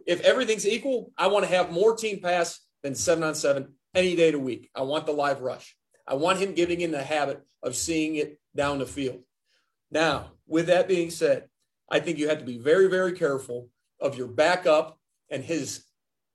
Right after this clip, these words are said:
offensive line, the second offensive line. And if he's getting back there and there's leakage on majority of his snaps, he's gonna actually get in a bad habit and start staring at the front before he's looking downfield. And that's a bad gig.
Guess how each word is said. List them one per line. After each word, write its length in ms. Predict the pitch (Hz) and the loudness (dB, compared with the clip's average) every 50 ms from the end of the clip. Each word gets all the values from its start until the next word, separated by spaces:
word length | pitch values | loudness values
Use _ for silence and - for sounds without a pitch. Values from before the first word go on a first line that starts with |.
| _ - | _ 0
offensive 440 | 156 156 151 151 151 143 - 151 131 | 2 2 2 2 -2 -4 -4 -6 -6
line, 300 | 139 131 127 127 123 120 | -4 -4 -4 -4 -6 -6
the 80 | 123 | -6
second 360 | 117 - - 160 151 156 180 160 | -4 0 0 0 0 0 0 -2
offensive 440 | 156 160 160 170 160 156 160 151 | -2 -2 -2 -4 -4 -4 -6 -8
line. 360 | 135 135 127 123 120 120 120 - _ _ _ _ _ _ _ _ _ _ _ - | -8 -8 -8 -8 -10 -12 -14 -20 _ _ _ _ _ _ _ _ _ _ _ -6
And 160 | 151 139 135 | -4 -2 -2
if 140 | 131 123 - | -4 -4 -4
he's 240 | 160 190 190 165 | -4 -4 -4 0
getting 260 | 156 202 202 202 196 180 | 4 4 4 4 2 2
back 320 | 170 165 156 147 147 - | 2 4 4 4 0 -2
there 320 | 147 139 135 131 127 - _ _ _ - | -4 -4 -4 -4 -8 -10 _ _ _ -10
and 160 | - 143 135 | -6 -4 -2
there's 240 | 135 127 123 117 110 | -2 -2 -4 -4 -4
leakage 720 | 131 147 160 156 - - 147 131 127 123 - - - - _ _ _ _ - | 0 0 0 0 0 0 0 0 0 0 -4 -12 -16 -20 _ _ _ _ -8
on 200 | - 139 131 127 | -6 -4 -4 -4
majority 540 | 131 123 113 113 143 151 165 180 180 180 185 | -4 -6 -4 0 2 2 2 2 2 2 2
of 100 | 185 165 | 2 0
his 200 | 170 151 - - | -2 -4 -4 -6
snaps, 520 | - 165 156 139 135 117 - - - - _ _ _ _ | -4 -2 -2 -2 -2 -4 -8 -12 -16 -16 _ _ _ _
he's 180 | - - 175 165 | -8 -8 -6 -2
gonna 220 | 185 180 165 139 - | -2 -2 -2 -2 -4
actually 480 | 143 151 160 165 165 - - 160 160 156 | -2 0 0 0 0 -2 -4 -2 -4 -2
get 160 | 147 151 139 | -2 -2 -6
in 60 | - | -6
a 60 | 127 | -8
bad 360 | 117 107 113 135 143 151 151 147 | -10 -4 -2 0 2 2 0 0
habit 360 | 143 143 147 147 143 147 139 | -2 -2 0 0 -2 -2 -4
and 120 | 139 131 | -6 -10
start 300 | 117 - - 143 131 131 | -8 -2 -2 -2 -2 -2
staring 600 | - - - - - 160 165 165 156 151 151 147 139 | -4 -8 -4 0 2 2 2 2 2 0 0 0 0
at 120 | 131 - | -2 -2
the 80 | - 123 | -4 -10
front 460 | - - - - 175 170 151 147 143 - _ _ _ - | -12 -10 -6 -2 0 0 0 0 -4 -10 _ _ _ -12
before 380 | - 127 110 - 160 156 147 135 | -12 -10 -4 0 2 2 2 2
he's 260 | 139 143 143 127 - | 0 -4 -4 -4 -4
looking 380 | 135 143 135 135 139 131 123 | -4 -4 -4 -4 -6 -8 -4
downfield. 600 | 117 131 127 123 117 113 - - 123 120 113 113 - _ _ _ _ - | -4 -4 -4 -4 -8 -12 -10 -10 -8 -8 -10 -12 -16 _ _ _ _ -12
And 100 | - 127 | -8 -4
that's 200 | 139 147 147 143 | -2 -2 -2 -2
a 60 | 139 | -2
bad 360 | 117 104 131 135 131 123 113 | -2 0 2 2 2 0 -2
gig. 320 | 113 127 120 113 113 - | -4 -4 -4 -6 -6 -12